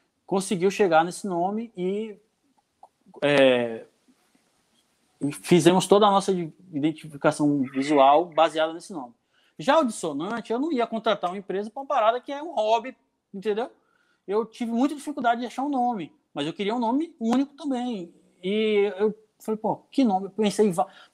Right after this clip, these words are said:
todo nome que eu pensava já tinha um podcast que existia, cara. Todo nome. Eu pensei em Oráculo Podcast, pensei em,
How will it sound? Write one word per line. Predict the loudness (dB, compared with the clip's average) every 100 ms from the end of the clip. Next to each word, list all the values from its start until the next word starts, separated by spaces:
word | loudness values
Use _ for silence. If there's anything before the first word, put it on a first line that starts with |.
| 6
todo | 6 6 6
nome | 6 6
que | 4
eu | 2
pensava | 0 4 4 4
já | -4
tinha | -4
um | -4
podcast | -4 -4 -8 -10 -8
que | -8
existia, | -6 -8 -12 -12
cara. | -12 -14 _ _ 4
Todo | 6 6
nome. | 0 -6 -12 0
Eu | 2
pensei | 2 0 -2
em | -2 -2 -2 2
Oráculo | 4 6 6 4 -4 -10
Podcast, | -10 -12 -14 -14 -14 -12
pensei | -6 -4 -2 0 0
em, | -2